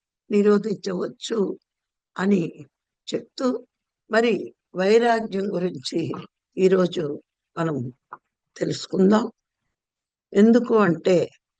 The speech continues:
ప్రతి విషయాన్ని మనం నేర్చుకున్నప్పుడు తప్పు ఎక్కడ జరుగుతుందో, ఆ తప్పు జరగకుండా ఎట్లా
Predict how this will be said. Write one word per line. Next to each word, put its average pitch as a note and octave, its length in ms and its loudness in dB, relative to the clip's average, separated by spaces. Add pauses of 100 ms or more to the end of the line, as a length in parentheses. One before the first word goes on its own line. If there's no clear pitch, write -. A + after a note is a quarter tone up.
(340)
ప్రతి F#3+ 320 -2 (120)
విషయాన్ని G3+ 680 -2 (1200)
మనం G3+ 240 -2 (100)
నేర్చుకున్నప్పుడు F#3 1000 -4 (1300)
తప్పు F#3+ 320 0 (160)
ఎక్కడ - 240 0 (140)
జరుగుతుందో, F#3 680 -2 (840)
ఆ F#3 140 4 (160)
తప్పు G#3+ 240 0 (140)
జరగకుండా G#3 640 0 (280)
ఎట్లా F#3+ 320 -2